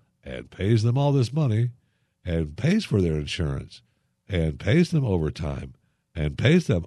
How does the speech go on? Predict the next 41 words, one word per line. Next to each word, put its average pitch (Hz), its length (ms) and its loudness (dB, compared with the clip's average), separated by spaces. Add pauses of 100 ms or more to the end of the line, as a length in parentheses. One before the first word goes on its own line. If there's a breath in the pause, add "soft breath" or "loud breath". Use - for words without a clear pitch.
(160)
a 76 140 0
wage 80 420 2
of 73 160 -2
more 82 260 0
than 76 180 -2
ten 80 200 -4
dollars 78 320 -4
an 78 120 -6
hour? 76 200 -2
Let's 139 280 0
say 92 240 2
the 80 180 0
minimum 80 380 -2
wage 98 320 0
is 95 240 0
fifteen 185 520 0
dollars 110 360 0
an 92 100 -2
hour, 78 320 -2 (220 soft breath)
and 160 140 4
it 165 120 2
probably 120 540 4
is 180 200 6
where 113 160 2
you 92 220 2
live. 73 420 -4 (1300)
Hey, 160 220 6
that's 147 220 4
a 135 60 4
good 131 120 4
idea, 127 340 4
Jeff. 120 360 0 (640)
We'll 151 240 6
have 131 200 4
to 123 60 -4
do 160 200 4
that. 107 300 2 (240)
Okay, 170 380 6
great. 165 460 4 (1300)
It's - 260 -8 (100)
agonizing. 78 720 -2